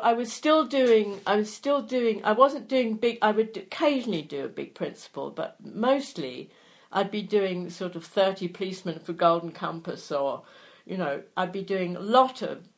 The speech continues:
sort of as well as type actors, you know, which were,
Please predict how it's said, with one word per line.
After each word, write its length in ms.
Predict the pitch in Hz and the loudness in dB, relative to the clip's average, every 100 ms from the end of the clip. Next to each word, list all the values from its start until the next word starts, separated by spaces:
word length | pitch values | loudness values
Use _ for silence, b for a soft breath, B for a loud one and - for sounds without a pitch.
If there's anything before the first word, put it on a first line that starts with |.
| _ | _
sort 320 | - 202 185 | -6 -6 -4
of 220 | 180 160 - _ _ _ _ - | -6 -8 -10 _ _ _ _ 2
as 220 | 185 170 | 2 2
well 260 | 185 180 | 2 4
as 300 | 175 127 135 | 4 2 -4
type 380 | - 160 135 117 _ - 160 | -12 -8 -6 -8 _ -8 -4
actors, 580 | 143 - - 123 - | -4 -6 -12 -12 -12
you 60 | 156 | -12
know, 120 | 143 | -10
which 320 | 135 - - | -10 -12 -12
were, 320 | 147 143 131 | -6 -2 -4